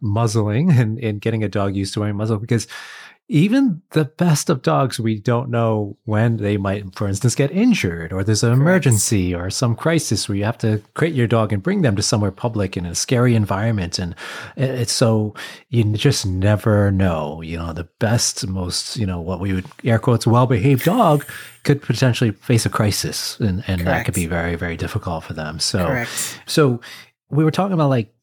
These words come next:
Speaker 1: getting the dogs used to the environment. So with covid, we s-, we
Speaker 2: Mm-hmm.
Speaker 1: used to see a lot more, you know, just go to the vet's office, you know, have treats everywhere. And, uh, so then you don't do anything. You show up and then leave, and you get, like, these nice fun visits. So that way that the office isn't always, you know, a place where you're gonna get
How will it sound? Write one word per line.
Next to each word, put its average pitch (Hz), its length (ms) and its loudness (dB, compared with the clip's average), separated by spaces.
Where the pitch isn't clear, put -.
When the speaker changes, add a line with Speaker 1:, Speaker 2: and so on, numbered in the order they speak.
Speaker 1:
getting 185 220 0
the 170 80 2
dogs 135 300 0
used 120 220 -2
to 143 80 -2
the 117 40 0
environment. 110 360 0
So 123 160 0
with 202 340 0
covid, 101 800 0
we 127 100 0
s-, 143 160 -4
we 123 100 2
Speaker 2:
Mm-hmm. 139 80 0
Speaker 1:
used 185 160 2
to 160 60 2
see 143 160 2
a 123 80 4
lot 110 160 2
more, 107 340 0
you 107 120 -4
know, 92 120 0
just 123 200 -6
go 196 120 0
to 190 80 0
the 190 80 2
vet's 208 280 -2
office, 90 420 -4
you 107 60 -4
know, 110 140 0
have 131 180 2
treats 202 300 -2
everywhere. 101 420 2
And, 92 160 -2
uh, 101 120 -2
so 127 200 -2
then 131 300 2
you 123 220 -2
don't 139 240 4
do 196 140 2
anything. 98 260 0
You 87 80 -6
show 135 220 0
up 143 100 0
and 104 160 0
then 104 120 2
leave, 85 220 0
and 85 80 -4
you 87 80 -6
get, 98 120 -2
like, 90 160 -4
these 82 300 -8
nice 95 200 -4
fun 107 280 4
visits. 87 360 0
So 104 80 -2
that 90 160 -4
way 87 140 -4
that 87 220 -6
the 107 80 2
office 107 320 2
isn't 101 240 -2
always, 98 480 0
you 101 40 2
know, 85 200 -2
a 85 100 -4
place 92 280 -2
where 82 100 -6
you're 87 80 -8
gonna 87 180 -6
get 80 180 -8